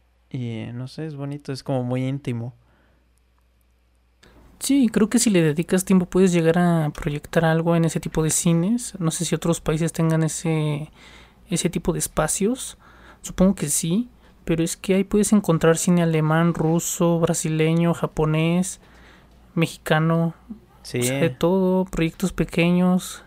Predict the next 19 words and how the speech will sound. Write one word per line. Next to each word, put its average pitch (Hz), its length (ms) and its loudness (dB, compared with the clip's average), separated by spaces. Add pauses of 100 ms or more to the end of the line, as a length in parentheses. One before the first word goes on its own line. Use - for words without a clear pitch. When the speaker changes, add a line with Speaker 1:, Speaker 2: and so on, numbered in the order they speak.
(520)
Speaker 2:
que - 80 -2
no 165 80 4
tienen 185 240 6
tanto 208 220 0
presupuesto 196 800 0 (340)
y 165 120 2
han 170 100 4
sido 175 340 0
películas 170 600 -2
que, 151 480 -4 (720)
o 190 120 -8
sea, 160 360 -2
apuntan 180 580 2
a 165 140 2
un 165 120 4
sentido 170 600 2
muy 165 560 0
bueno. 175 400 2 (1600)
Speaker 1:
Sí, 139 380 2